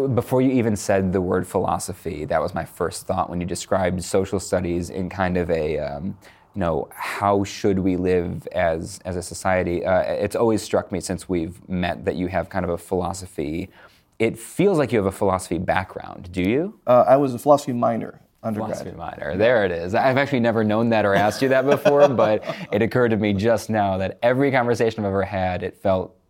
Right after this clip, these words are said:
Speaker 1: like so obviously that you had a philosophy. Because I don't think that those are natural questions that every social studies or history teacher, even history professors, build into the, the course. And to be honest, I was one of those students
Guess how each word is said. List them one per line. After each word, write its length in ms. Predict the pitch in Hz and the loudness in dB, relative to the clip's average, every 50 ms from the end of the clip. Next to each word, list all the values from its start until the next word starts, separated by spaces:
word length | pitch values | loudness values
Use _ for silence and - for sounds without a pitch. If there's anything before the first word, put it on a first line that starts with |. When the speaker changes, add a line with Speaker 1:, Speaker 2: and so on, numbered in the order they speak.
| _ - | _ -2
Speaker 1:
like 240 | 104 95 92 95 - | -2 -2 0 -2 -2
so 260 | - - 110 104 - - | -2 0 0 0 0 2
obviously 680 | 98 95 92 92 92 95 90 90 - - 92 90 90 | 2 2 2 0 0 -2 -4 -4 -4 -6 -4 -4 -4
that 140 | 90 90 - | -4 -6 -6
you 120 | - 85 87 | -6 -8 -6
had 220 | 90 82 82 80 | -6 -6 -6 -6
a 20 | |
philosophy. 420 | - - 87 85 - - - - 107 | -6 -6 -6 -6 -6 -8 -10 -6 -4
Because 320 | 113 - 143 131 117 107 - - - - - - _ - | -2 0 0 0 -2 -2 -6 -14 -20 -20 -20 -12 _ -2
I 80 | 104 | -2
don't 220 | 107 123 120 104 104 | 0 0 -2 -4 -4
think 260 | - 117 110 95 - | -2 -2 -2 -2 0
that 220 | 95 95 90 - | 0 -2 0 0
those 180 | - 104 98 98 | 0 0 0 2
are 80 | 95 92 | 0 0
natural 480 | 92 90 90 90 98 - - 104 92 | 0 0 0 -2 -2 -2 -2 -2 -2
questions 840 | - - - 95 92 - - 98 90 90 90 90 90 87 78 - - _ _ _ _ _ _ | -2 -2 -4 -4 -4 -4 -6 -4 -4 -2 -2 -4 -4 -6 -8 -12 -16 _ _ _ _ _ _
that 200 | - 87 85 - - | -4 -2 -2 -2 -2
every 600 | 95 92 80 90 92 90 87 87 - - - - _ _ _ | -2 -2 -2 -2 -2 -2 -2 -2 -4 -6 -6 -10 _ _ _
social 320 | - - - 98 92 - 92 | -14 -6 -4 -4 -4 -4 -4
studies 340 | - - 90 87 87 85 78 | -4 -4 -2 -2 -2 -4 -6
or 80 | - | -6
history 640 | - - 95 - - - 92 90 87 85 82 87 - | -6 -6 -6 -6 -6 -6 -4 -4 -4 -4 -6 -8 -6
teacher, 260 | - 98 - - 98 | -4 -4 -4 -2 -2
even 200 | 101 95 107 95 | 0 0 0 -2
history 280 | 104 95 - - 92 | -2 -4 -4 -6 -6
professors, 760 | - - 95 - - 95 95 - - 92 87 90 - - - - _ _ _ _ _ _ - - 85 87 87 - | -6 -8 -6 -2 -2 -2 -2 -2 -4 -6 -4 -4 -6 -8 -10 -14 _ _ _ _ _ _ -16 -14 -14 -12 -4 0
build 580 | 101 98 95 95 92 90 90 87 87 - - - _ _ _ _ - | 2 2 4 4 2 2 0 -2 -4 -8 -16 -20 _ _ _ _ -8
into 220 | 98 90 82 85 | -8 -6 -6 -6
the, 300 | 80 80 - - - - - | -8 -8 -8 -10 -12 -14 -14
the 100 | 98 - | -14 -14
course. 420 | - - - 117 90 80 - - - | -10 -6 -4 -2 -2 -2 -4 -8 -8
And 260 | - 101 98 87 - | -4 -4 -4 -4 -4
to 80 | - 95 | -4 -4
be 80 | 92 | -2
honest, 280 | 92 101 95 90 - - _ - - - - _ _ _ _ _ - | -2 -2 -4 -6 -10 -14 _ -20 -20 -20 -20 _ _ _ _ _ -2
I 80 | 101 101 | -2 0
was 180 | 104 104 92 | 0 0 0
one 120 | 101 95 92 | 0 0 0
of 60 | 85 | 0
those 160 | 90 87 - | 0 -2 -4
students 560 | - - 92 87 85 82 87 87 - - - | -4 -6 -4 -4 -4 -4 -6 -8 -12 -14 -20